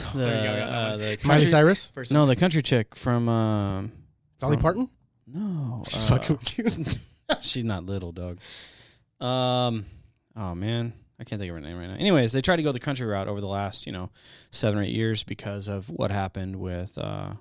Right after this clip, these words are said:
Speaker 2: with Janet Jackson,
Speaker 1: Janet
Speaker 2: right,
Speaker 1: Jackson.
Speaker 3: Mm-hmm.
Speaker 2: and
Speaker 1: Yeah.
Speaker 2: Justin Timberlake. And then after that, as we all knew, the, uh, halftime shows got worse and worse and
Speaker 1: Mm-hmm.
Speaker 2: worse and worse. They were absolutely garbage. Um, now, nothing against any of the, you know, the, the main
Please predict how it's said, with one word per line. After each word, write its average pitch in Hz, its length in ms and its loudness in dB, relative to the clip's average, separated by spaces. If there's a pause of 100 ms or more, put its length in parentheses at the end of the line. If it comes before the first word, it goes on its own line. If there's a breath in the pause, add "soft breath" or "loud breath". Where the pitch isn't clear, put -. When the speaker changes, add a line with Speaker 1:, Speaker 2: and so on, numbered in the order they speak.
(480)
Speaker 2:
with 98 180 -8
Janet 95 260 -4
Jackson, 147 360 -2
Speaker 1:
Janet 110 120 -10
Speaker 2:
right, 107 80 -2
Speaker 1:
Jackson. 117 140 0
Speaker 3:
Mm-hmm. 127 100 -2
Speaker 2:
and 101 200 -6
Speaker 1:
Yeah. 120 60 -14
Speaker 2:
Justin - 260 -4
Timberlake. 156 300 -2 (640 soft breath)
And 127 120 2
then 147 80 4
after 147 200 0
that, 127 140 2
as 127 240 2
we 135 120 4
all 131 160 4
knew, 123 340 -2
the, 110 600 -6
uh, 104 140 -6
halftime 113 520 -6
shows 107 320 -4
got 101 220 -4
worse 110 600 -2
and 107 160 -8
worse 107 560 -2
and 107 160 -6
Speaker 1:
Mm-hmm. 104 80 -6
Speaker 2:
worse 101 340 -4
and 107 80 -6
worse. 110 220 -2
They 120 80 -6
were 120 200 -6 (100)
absolutely 123 480 -4
garbage. 104 520 -4 (560 loud breath)
Um, 110 440 2 (380)
now, 127 280 4 (220)
nothing 160 300 6
against 139 320 4
any 131 220 2
of 113 100 0
the, 113 540 -4
you 123 100 -12
know, 104 140 -8
the, 101 240 -12
the 113 160 -12
main 107 600 -6